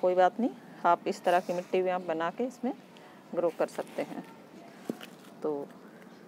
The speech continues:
इसमें अब हम पानी दे देते हैं। ज़्यादा पानी नहीं देना है, एक बार में हमें बस starting में हमें जब लगाना है अच्छे से पानी दे देना है, इसकी जड़ों तक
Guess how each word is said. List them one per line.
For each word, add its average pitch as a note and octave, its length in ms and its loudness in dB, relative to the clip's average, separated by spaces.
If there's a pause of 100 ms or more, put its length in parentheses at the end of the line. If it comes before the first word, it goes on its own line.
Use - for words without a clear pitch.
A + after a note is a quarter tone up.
(220)
इसमें F#3+ 260 -6
अब F#3+ 140 -2
हम G3 120 -6 (140)
पानी F3+ 280 -4
दे F3 140 -2
देते F#3 260 -8
हैं। B3 120 -6 (3500)
ज़्यादा G3 300 0
पानी G#3+ 200 0
नहीं G3 160 -4
देना F3 260 -4
है, C#4+ 100 -2 (880)
एक F3+ 180 -4
बार F#3+ 180 2
में G3 140 -4
हमें G3 220 -6
बस A3 300 -8
starting F#3 480 0
में G3+ 80 -4
हमें F#3+ 180 -4
जब F#3 100 -2
लगाना E3+ 300 -2
है A#3+ 60 -6
अच्छे - 220 -8
से F#3+ 120 -10
पानी F3+ 280 -6
दे F3 140 -4
देना E3 220 -6
है, A3 160 -8 (880)
इसकी - 240 -8
जड़ों F3+ 240 0
तक F#3 160 -4